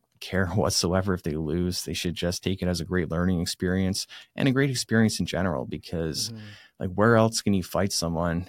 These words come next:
Speaker 1: at a hundred percent, like, without strikes? <laughs> But, like,
Speaker 2: <laughs>
Speaker 1: where else can you do that? And, uh,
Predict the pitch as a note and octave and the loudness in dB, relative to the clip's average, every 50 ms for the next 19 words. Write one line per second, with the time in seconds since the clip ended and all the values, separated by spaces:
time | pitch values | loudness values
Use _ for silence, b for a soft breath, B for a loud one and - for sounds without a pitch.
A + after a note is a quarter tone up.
0 | - - F#2 E2+ E2 - G#2+ G#2+ G#2 F#2 - F2+ - - F#2+ F#2+ F#2 F2 - - | -6 -6 -4 -4 -2 0 0 2 2 0 0 -2 -2 0 0 0 0 0 -2 -6
1 | - - - F2+ - - E2+ G#2+ A2+ B2 A2+ G2 - - - E2 F2 E2 D2 - | -10 -8 -8 -8 -6 -2 -2 0 2 2 2 2 2 0 0 2 2 2 0 -2
2 | - - _ _ _ _ G#2 - - - F#2+ - F#2+ E2+ - F2+ E2 D#2+ B2 C#3 | -6 -8 _ _ _ _ -10 -8 -8 -6 -2 0 0 2 2 2 0 2 0 -2
3 | A#2+ G2+ F2+ G2 A2 A2+ A#2 A#2 - - G#2+ G#2 F#2+ D#2+ - D#2+ G2 G2+ E2 D2+ | -4 -2 2 4 6 6 6 4 4 4 4 4 4 2 0 -2 -2 0 0 0
4 | D2 D2+ C#2+ - - - C#2+ C#2 D2 C#2+ - D2+ C2+ C2 B1 A#1+ G#1+ | 0 0 -2 -4 -6 -6 -6 -6 -4 -4 -2 -2 0 0 0 -2 -4